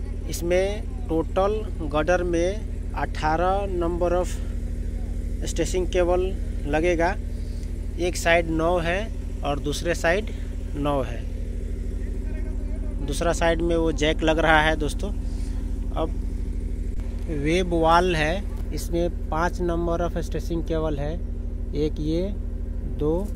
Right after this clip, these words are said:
तीन, चार और पाँच।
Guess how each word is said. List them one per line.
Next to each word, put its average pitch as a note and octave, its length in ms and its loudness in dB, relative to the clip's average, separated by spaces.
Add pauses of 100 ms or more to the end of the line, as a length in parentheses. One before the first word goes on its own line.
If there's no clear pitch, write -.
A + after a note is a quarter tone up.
(560)
तीन, E3+ 280 0 (400)
चार D#3+ 400 0
और D3+ 220 0 (140)
पाँच। C3+ 360 -2